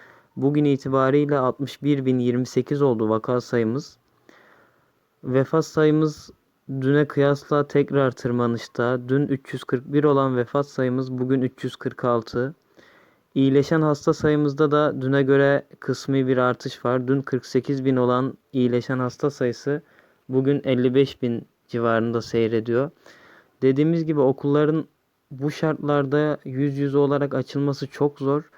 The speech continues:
Özellikle üç Mayıs'ta sınavların yüz yüze yapılıp yapılmayacağı ile ilgili soru çok geliyordu.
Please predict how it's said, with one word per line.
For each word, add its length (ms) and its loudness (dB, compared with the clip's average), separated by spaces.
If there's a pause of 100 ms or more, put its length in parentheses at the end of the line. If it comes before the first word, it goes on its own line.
(420)
Özellikle 720 0
üç 240 -6
Mayıs'ta 640 -2
sınavların 600 0
yüz 260 0
yüze 220 0
yapılıp 440 0
yapılmayacağı 600 0
ile 240 0
ilgili 340 -4
soru 260 -2
çok 240 -4
geliyordu. 540 0